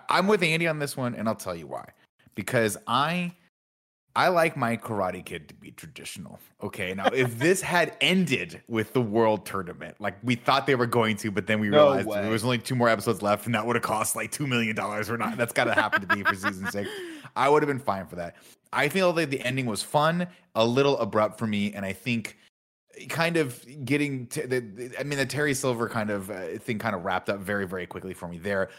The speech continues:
Speaker 1: And I would have liked to have had them beat him fair and square in the tournament, which now I guess we're gonna have to go and, and find another adversary to beat in the tournament if they do that. Uh,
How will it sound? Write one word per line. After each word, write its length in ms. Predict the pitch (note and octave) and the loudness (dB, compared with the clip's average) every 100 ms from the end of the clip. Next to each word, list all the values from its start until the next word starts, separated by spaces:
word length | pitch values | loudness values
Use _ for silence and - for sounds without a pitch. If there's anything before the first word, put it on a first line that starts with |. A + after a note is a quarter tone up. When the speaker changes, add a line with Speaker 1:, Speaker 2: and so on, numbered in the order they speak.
| - | -8
Speaker 1:
And 120 | B2+ C#3+ | 0 2
I 40 | |
would 140 | F#3 | 4
have 140 | G#3 D3 | 4 4
liked 240 | C#3 C#3 | 2 2
to 100 | D3+ | 2
have 120 | C3+ A2+ | 2 2
had 200 | A#2 A2+ | 0 2
them 200 | A2+ G2 | 0 -2
beat 260 | G2+ G#2+ | -4 -6
him 200 | - G#2+ | -6 -6
fair 240 | G2 F#2 F#2 | -4 -4 -6
and 100 | F2+ | -6
square 460 | - F2+ E2+ E2+ - - _ - | -6 -4 -4 -6 -8 -18 _ -8
in 320 | G#2+ G2+ F#2+ | -4 -4 -6
the 60 | F2 | -8
tournament, 560 | - A#2+ F#2 E2 F#2+ - _ _ _ _ _ - | -2 -2 -2 -6 -10 -14 _ _ _ _ _ -16
which 320 | - A2 G#2 A#2 | -4 -2 -2 0
now 200 | A#2 A2+ | 4 4
I 60 | |
guess 200 | A2 G#2+ | 4 0
we're 60 | A2 | -2
gonna 120 | G2+ | -4
have 140 | G2 - | -4 -6
to 60 | |
go 200 | F#2+ G2+ | -4 -4
and, 180 | G2+ G2+ | -4 -8
and 160 | G2 F2+ | -10 -6
find 200 | G#2 F#2 | -6 -4
another 280 | F#2 F2+ | -6 -4
adversary 460 | E2+ F2+ E2+ - F2 | -4 -6 -6 -8 -8
to 60 | E2 | -10
beat 240 | - E2 | -14 -14
in 80 | E2+ | -14
the 60 | - | -12
tournament 280 | F2+ E2 | -12 -10
if 60 | E2 | -12
they 80 | - | -2
do 120 | C#3 | 0
that. 180 | E2+ - - - - | 0 -4 -14 -20 -10
Uh, 340 | A#2 A2 G#2 | -4 -2 -2